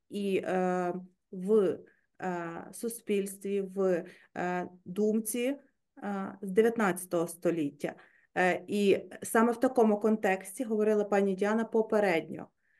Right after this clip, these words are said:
не виключаючи, е, того, що особливості певні,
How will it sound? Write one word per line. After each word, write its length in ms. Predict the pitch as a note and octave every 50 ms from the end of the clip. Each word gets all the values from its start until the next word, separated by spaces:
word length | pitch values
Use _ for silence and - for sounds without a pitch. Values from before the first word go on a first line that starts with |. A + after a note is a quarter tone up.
| _ _ _ _ _ _ _ -
не 480 | - G3 G3 G3+ G#3 G#3+ G#3 F3+ E3 - -
виключаючи, 1160 | F3+ G3 A3 G#3+ - A#3+ A3+ A3+ A#3+ G#3+ G3+ F#3+ F#3 F#3 F#3 - - F#3 F3 E3 - - - - _ _ -
е, 320 | F3+ F3+ F3+ F3+ F3+ F#3 F#3 F#3 -
того, 560 | A3 G#3 G3 G3+ A3 A#3 B3 C4 C4 B3+ A#3
що 600 | - - - - - - G3+ F#3+ F#3 F3 F3 F3+ - - - - _ -
особливості 920 | - A3 - - C4+ A#3 G3 G#3+ G#3 G#3 G3 F#3+ F#3 F#3 F3+ - - G3
певні, 680 | G3 - G3 F#3+ F#3+ F#3+ F#3 F#3 F3+ F3+ E3+ D#3+ E3+